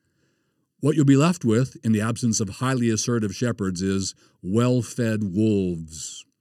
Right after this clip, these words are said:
happy wolves, burping wolves who came in and devoured the sheep. The preaching needs to be highly masculine, highly assertive, and the leading needs to be highly masculine, highly assertive, because it's war.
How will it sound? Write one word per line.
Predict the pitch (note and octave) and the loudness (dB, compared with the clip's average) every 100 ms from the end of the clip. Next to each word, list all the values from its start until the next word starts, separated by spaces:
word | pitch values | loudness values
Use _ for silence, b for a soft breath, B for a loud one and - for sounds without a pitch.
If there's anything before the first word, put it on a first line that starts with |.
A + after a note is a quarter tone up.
| _ _ _ _ _ _ - | _ _ _ _ _ _ -4
happy | D3 C#3 B2 | -2 2 4
wolves, | A2 A2+ A2 G2 F2+ F2 D#2 - - _ _ _ _ _ _ _ G#2 | 4 4 4 2 -2 -6 -12 -16 -16 _ _ _ _ _ _ _ -10
burping | G2+ F3+ - B2 A2+ | 4 6 6 4 4
wolves | A2 G#2 F#2 F2 E2+ D#2 - - _ _ _ _ _ | 4 2 0 -4 -8 -10 -12 -14 _ _ _ _ _
who | - | -6
came | A2 A2+ G#2+ | -2 0 2
in | A2 | 2
and | F#2+ | 0
devoured | F2+ F#2+ F#2 F#2 E2+ | -2 -4 -2 -4 -4
the | |
sheep. | F2 G#2+ F2 b b b | -6 -4 -6 b b b
The | C#3 | -4
preaching | - F#3 G#3 - A2 A2 | 0 2 2 2 2 2
needs | A2+ G#2+ | 2 0
to | - | -2
be | G#2+ G#2 - b - | 0 0 -2 b -8
highly | C#3 C#3+ D3+ D3 | -2 0 2 2
masculine, | B2+ B2 A#2+ - G#2 F#2 E2+ | 2 0 -4 -4 -4 -2 -6
highly | F2 C3+ C3+ A#2 | -4 -2 0 2
assertive, | G#2+ - B2 G2 F2+ B B | 0 0 0 0 -4 B B
and | - C#3 | 2 4
the | |
leading | C3+ D#3+ A3 F3+ A#2+ | 6 6 6 6 6
needs | A#2 A2 G2 | 6 2 -2
to | |
be | G2+ G2+ F#2+ b b | 0 0 0 b b
highly | C3 C3 A#2 | -2 2 2
masculine, | G#2+ G#2+ G#2+ - G2 F#2+ F2 | 2 0 -2 -2 -2 0 -4
highly | - A2 G#2 | -4 -2 0
assertive, | F#2+ - A2 G2 F2+ E2+ b b b - | -2 -2 -2 0 -2 -6 b b b -14
because | - A2+ G2+ | -2 0 0
it's | F#2+ - | -4 -6
war. | F2 G2+ A#2+ A#2 A2 G2 F2 C#2+ C2 | -4 0 4 4 4 2 -2 -6 -12